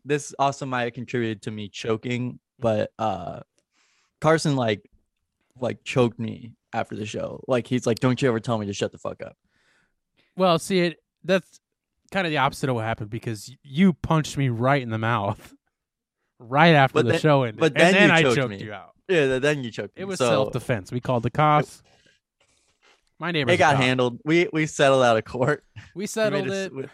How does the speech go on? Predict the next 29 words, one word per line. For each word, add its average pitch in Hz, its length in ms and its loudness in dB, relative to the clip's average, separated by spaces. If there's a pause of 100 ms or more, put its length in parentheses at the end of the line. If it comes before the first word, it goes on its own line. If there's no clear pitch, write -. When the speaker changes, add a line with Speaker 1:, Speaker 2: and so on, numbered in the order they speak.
(340)
Speaker 2:
I 139 140 -14
got 165 140 -6
a 165 60 -6
restraining 151 480 -8
order. 135 520 -6
Gavin 135 260 -6
got 135 180 -4
seven 131 240 -8
hundred 127 240 -8
fifty 120 200 -6
dollars 139 640 2 (1500)
for 131 120 -12
damage. 127 680 -10 (560)
Uh, 113 180 -6
Speaker 1:
The 107 40 -6
Speaker 2:
nose 120 260 0
Speaker 1:
damages 127 520 2
to 139 60 2
Speaker 2:
bone. 127 40 -4
Speaker 1:
my 123 160 2
urethra. 120 640 2 (200)
Speaker 2:
Yep. 120 300 -12 (600)
But 123 120 -8
that 156 180 2
wasn't 117 360 -6
because 110 260 -6
of 92 60 -10
me. 95 360 -12 (1900)
<clears throat> 233 100 -10